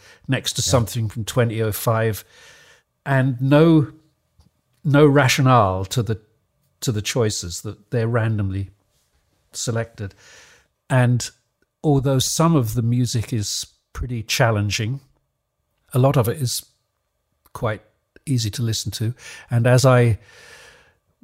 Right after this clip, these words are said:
Speaker 1: would say to people, "You'll probably only hear it once. So <laughs> if you don't like it, just wait. Something else will come along soon."
Speaker 2: Yeah.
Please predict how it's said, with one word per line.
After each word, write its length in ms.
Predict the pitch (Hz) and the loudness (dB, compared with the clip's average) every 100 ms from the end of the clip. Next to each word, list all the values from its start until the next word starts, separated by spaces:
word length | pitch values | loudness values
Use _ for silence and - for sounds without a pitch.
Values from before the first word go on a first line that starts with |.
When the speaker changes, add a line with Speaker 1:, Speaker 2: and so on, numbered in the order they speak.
| 185 | -4
Speaker 1:
would 180 | 127 - | -2 0
say 280 | - 151 | 2 2
to 100 | 120 - | 2 -2
people, 420 | 110 92 98 107 _ _ _ - _ _ _ _ _ _ - | -4 -4 -4 -8 _ _ _ -20 _ _ _ _ _ _ -6
"You'll 180 | 113 101 - | -4 -2 -2
probably 260 | 113 143 | 2 4
only 180 | 127 131 | 4 4
hear 200 | 110 110 | 4 4
it 120 | - | 2
once. 520 | 135 95 78 - - - _ | 0 0 -2 -8 -8 -12 _
So 260 | - - 107 | -12 -2 0
<laughs> 260 | 85 - 135 | 0 2 0
if 160 | - | 2
you 60 | 131 | 2
don't 280 | - 208 175 | 4 2 4
like 300 | 113 117 156 | 2 2 -2
it, 100 | - - - _ _ _ | -8 -20 -20 _ _ _
just 380 | - 160 - - | 2 2 0 -2
wait. 440 | 135 131 151 - - _ | 2 2 2 -6 -20 _
Something 480 | - - 147 - 175 | -6 2 2 2 2
else 260 | 143 147 - | 4 4 4
will 80 | 147 | 2
come 200 | - 123 | 4 4
along 320 | 117 110 120 | 2 0 0
soon." 400 | - 117 98 98 _ _ - - - | 0 0 0 -4 _ _ -20 -18 -8
Speaker 2:
Yeah. 180 | 95 | -4